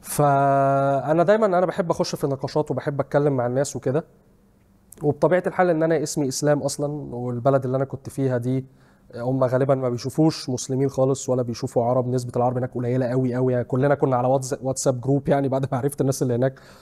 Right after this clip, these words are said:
كلنا ما تخطيناش ال تلاتين واحد مثلًا ولا حاجة في أول ما رحت يعني. فابتديت ألاقي إن أنا مثلًا لما أجي أتكلم مع حد عن الإسلام أو مش عارف إيه وكده، بتسأل أسئلة أنا مش عارف أرد خالص،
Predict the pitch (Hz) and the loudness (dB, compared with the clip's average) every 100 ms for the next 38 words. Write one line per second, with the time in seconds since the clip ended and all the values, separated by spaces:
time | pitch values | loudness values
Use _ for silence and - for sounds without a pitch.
0 | - - 120 135 131 120 - - 131 135 | -10 -2 2 2 2 0 -6 -4 -2 -2
1 | 131 117 110 135 131 131 117 117 - 120 | -4 -4 -2 0 0 0 -2 -6 -6 -6
2 | 113 110 120 131 - _ _ - - - | -4 -4 -4 -6 -10 _ _ -20 -8 -2
3 | 120 123 117 113 127 - 117 117 123 - | 0 0 0 -2 -4 -4 -6 -6 -8 -16
4 | _ - - 135 147 147 185 185 185 180 | _ -18 -4 -2 2 2 2 2 2 0
5 | 180 185 170 151 139 135 151 165 147 - | 0 0 0 0 -2 -2 0 0 -2 0
6 | 160 160 135 - 147 147 131 127 117 113 | 0 2 -2 0 -2 0 -2 -2 -6 -8
7 | 131 139 143 123 117 - 135 135 135 135 | -2 0 0 -4 -6 -4 -4 -2 0 0
8 | 143 143 127 123 156 160 139 - 151 156 | 2 2 0 -2 0 2 0 -2 2 2
9 | 147 147 143 135 90 131 127 160 147 139 | 2 0 0 -2 -6 -12 -8 -6 0 2
10 | 151 120 117 120 107 - | 2 0 -6 -8 -8 -16